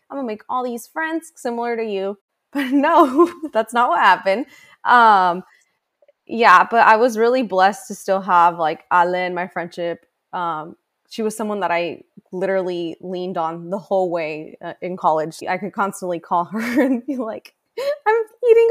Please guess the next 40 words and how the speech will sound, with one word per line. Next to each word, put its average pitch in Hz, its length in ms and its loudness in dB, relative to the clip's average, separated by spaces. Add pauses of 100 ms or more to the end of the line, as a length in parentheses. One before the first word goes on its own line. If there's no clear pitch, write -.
alone 415 200 4
in 453 200 6
the 415 140 0
dining 403 400 -2
hall." 349 420 -2 (680)
Um, 208 520 2 (220)
and, 294 300 0
you 247 120 -4
know, 294 160 -4
we 302 60 -4
would 302 180 -6
chat 311 120 -4
all 311 100 -4
the 311 100 -8
time. 220 300 -6
But 220 200 0 (360)
I 233 120 2
think 311 320 -4
freshman 277 320 -4
year, 233 100 -4
yeah, 202 160 2
I 170 100 4
thought 202 160 -2
I 214 40 2
was 214 140 -4
gonna 214 140 -8
make 202 140 -8
a 196 40 -6
lot 180 160 0
of 180 100 -10
friends. 285 400 -4
I 214 60 -10
thought 190 120 -4
I 175 40 -2
was 185 100 -6
gonna 202 120 -10
be 175 80 -12
super 208 380 -10
ultra 175 260 -10
social, 285 800 -4